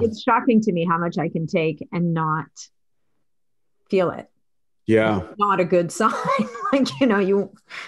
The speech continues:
Speaker 1: you wanna get to that threshold where you feel it, right?
Speaker 2: Correct.
Speaker 1: So are you still plant-based now?
Speaker 2: Yeah,
Speaker 1: Are you
Speaker 2: yeah, I
Speaker 1: still
Speaker 2: haven't, I,
Speaker 1: vegetarian?
Speaker 2: I haven't eaten meat since, uh, it'll be one year in about three months, or no, twenty years in,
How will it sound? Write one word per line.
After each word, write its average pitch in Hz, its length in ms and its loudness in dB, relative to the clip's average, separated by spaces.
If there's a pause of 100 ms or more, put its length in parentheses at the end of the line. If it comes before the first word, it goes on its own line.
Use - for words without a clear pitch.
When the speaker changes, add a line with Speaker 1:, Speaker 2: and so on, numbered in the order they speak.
(180)
Speaker 1:
you 247 60 4
wanna 240 260 4
get 247 160 2
to 233 80 4
that 220 180 2
threshold 196 560 0
where 190 140 2
you 170 140 2
feel 226 300 0
it, 139 140 -4 (180)
right? 165 380 -2 (420)
Speaker 2:
Correct. - 440 -2 (500)
Speaker 1:
So 240 300 4
are 247 120 4
you 262 180 6
still 254 560 4 (100)
plant-based 220 680 0
now? 226 220 2 (140)
Speaker 2:
Yeah, 151 180 4
Speaker 1:
Are 113 40 2
you 95 100 -2
Speaker 2:
yeah, 127 140 4
I 143 40 2
Speaker 1:
still 120 100 2
Speaker 2:
haven't, 131 220 2
I, - 100 -12
Speaker 1:
vegetarian? 131 160 0
Speaker 2:
I 127 140 2
haven't 165 220 2
eaten 135 280 4
meat 131 420 2
since, - 500 0
uh, 104 420 2 (280)
it'll 107 180 4
be 101 380 2
one 113 640 2
year 117 800 4 (560)
in 107 140 2
about 104 340 2
three 117 180 2
months, 104 360 -2
or 123 360 6
no, 143 180 4 (160)
twenty 170 260 2
years 131 240 4
in, 117 60 2